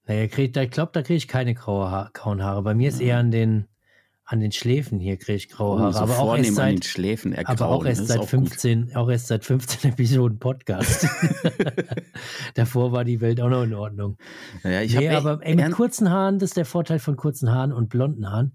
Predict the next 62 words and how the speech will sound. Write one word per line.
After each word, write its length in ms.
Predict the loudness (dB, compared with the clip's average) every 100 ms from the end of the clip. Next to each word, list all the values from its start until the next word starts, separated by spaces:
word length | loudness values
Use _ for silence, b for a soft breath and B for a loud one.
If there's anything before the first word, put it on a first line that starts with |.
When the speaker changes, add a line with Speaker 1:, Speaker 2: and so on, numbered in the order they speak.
| _
Speaker 1:
da 120 | -4
sieht 200 | -2 -2
man 160 | 0 0
halt 140 | -2
auch 120 | -6
keine 240 | -4 -4 -4
grauen, 400 | -4 -2 -2 0
ne? 220 | -2 -2 B B
Also 200 | -4 -4
vielleicht 400 | -2 0 0 0
muss 180 | -2 -2
ich 140 | -4 -4
doch 160 | -8
irgendwann 360 | -2 0 0 0
mal 200 | 2 0
die, 300 | 0 0 -4
diese 340 | -8 -8 -6 -4
Haare 220 | -4 -6
abschneiden. 480 | -10 -10 -10 -10 -12 B B B B
Speaker 2:
Also 220 | -4 -2
bei 140 | 0 2
mir 240 | 4 2
ist 100 | 0
es, 120 | -4
glaub 180 | -4 -4
ich, 100 | -4
irgendwann 240 | -2 -2 -2
so, 120 | -4
ich 140 | -4
glaub, 160 | -6 -6
ich 140 | -8
hab 200 | -10 -6
einfach 180 | -6 -4
irgendwann 280 | -4 -2 -4
keine 220 | -2 -2
Haare 180 | -2 -2
mehr 100 | -2
auf 60 | -2
dem 100 | -4
Kopf 260 | -6 -6 -4
und 60 |
dann 120 | -2
rasiere 320 | 0 -2 0 -2
ich 120 | -2
mir 120 | -2
aber 200 | -2 -4
alles, 260 | -2 -2 -4
was 160 | -6
da 100 | -4
noch 140 | -4 -2
ist, 260 | -4 -4
rasiere 240 | -4 -2 -2
ich 80 |
mir 120 | -2 -4
einfach 340 | -6 -10 -18 _
auf 280 | -10 -10 _ _
so 320 | -6 -4 -4 -6 -10
schön 500 | -4 -2 -2 -6 _
fünf 240 | -6 -6 -2
Millimeter 440 | -2 -2 -2 -6
oder 160 | -8 -10
so. 200 | -12